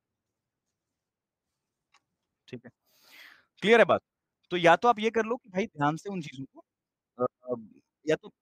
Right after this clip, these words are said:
बहुत ही प्रबल प्रहार हो आपकी तरफ से कि हाँ यार ठीक है, मुझे अभी अगले छह महीने कुछ ना कुछ outcome आपने दो हज़ार तेईस में निकाला होगा, अपने आप पे trust रखिए। तो आपकी उम्र सिर्फ चौबीस है, तो आपके पास करने को लाइफ में बहुत कुछ है। You can do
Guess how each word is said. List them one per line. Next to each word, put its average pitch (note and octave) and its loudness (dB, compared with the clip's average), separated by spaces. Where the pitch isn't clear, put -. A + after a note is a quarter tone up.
बहुत C#3 -8
ही - -18
प्रबल C#3+ -4
प्रहार C#3 -2
हो C#3 -6
आपकी A#2+ -4
तरफ G#2+ -10
से C#3 -14
कि B2+ -14
हाँ A#2 -6
यार A#2+ -2
ठीक - -18
है, E2+ -14
मुझे A#2 -12
अभी A#2 -10
अगले A#2 -10
छह - -12
महीने A#2 -10
कुछ D3+ -18
ना E3 -14
कुछ D#3 -10
outcome C3 -6
आपने C3+ -6
दो A#2 -14
हज़ार B2 -6
तेईस A#2+ -10
में A#2+ -8
निकाला G#2+ -8
होगा, G2+ -16
अपने C#3+ -4
आप D3 -2
पे D#3+ -8
trust C#3 -8
रखिए। G3+ -18
तो - -16
आपकी - -12
उम्र G3+ -8
सिर्फ G3+ -12
चौबीस C3+ -10
है, F#3 -6
तो - -10
आपके D#3 -4
पास F3+ -4
करने C#3 -4
को E3 -8
लाइफ D3 -4
में D#3 -12
बहुत C#3+ -12
कुछ - -20
है। E2+ -20
You B2+ -16
can D#3+ -6
do E3+ -12